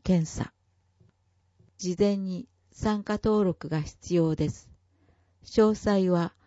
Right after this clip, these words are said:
案内状をご確認ください。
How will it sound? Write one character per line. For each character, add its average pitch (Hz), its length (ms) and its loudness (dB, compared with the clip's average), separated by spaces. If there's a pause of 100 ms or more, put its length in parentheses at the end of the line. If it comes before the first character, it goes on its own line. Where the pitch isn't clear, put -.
(300)
案 202 300 0
内 196 240 0
状 185 320 2
を 175 80 -2
ご - 180 -8
確 - 300 -6
認 170 260 -4
く - 80 -18
だ 160 160 -2
さ 151 220 -2
い。 - 80 -6